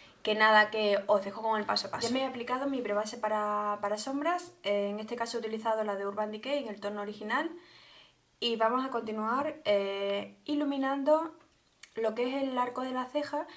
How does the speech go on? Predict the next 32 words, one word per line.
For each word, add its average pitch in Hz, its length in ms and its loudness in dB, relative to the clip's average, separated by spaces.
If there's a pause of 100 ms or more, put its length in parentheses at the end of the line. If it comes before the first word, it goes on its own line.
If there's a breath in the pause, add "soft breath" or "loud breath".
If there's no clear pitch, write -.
(220 loud breath)
y 233 140 -2
un 254 80 2
poquito 254 420 0
el 208 220 -2
lagrimal. 185 480 -6
Para - 260 4
ello 269 140 -2
voy 277 80 0
a - 20 -2
utilizar 277 540 -4
el 208 220 -2
lápiz 226 260 -4
este 254 180 -8
de 262 140 -6
Deli 247 220 -6
Plus 285 440 -8 (640 loud breath)
por 269 180 0
la 254 160 0
parte 214 300 0
rosita. 202 540 -6 (260 loud breath)
Entonces 220 240 -2
vamos 226 200 2
a 247 40 -2
aplicar 247 320 -6
un 247 60 -4
poquito 247 500 -6 (100)
en 214 240 -6
el 214 80 -4
arco 233 240 -4
de 254 80 -4
la 247 160 -4
ceja, 285 480 -2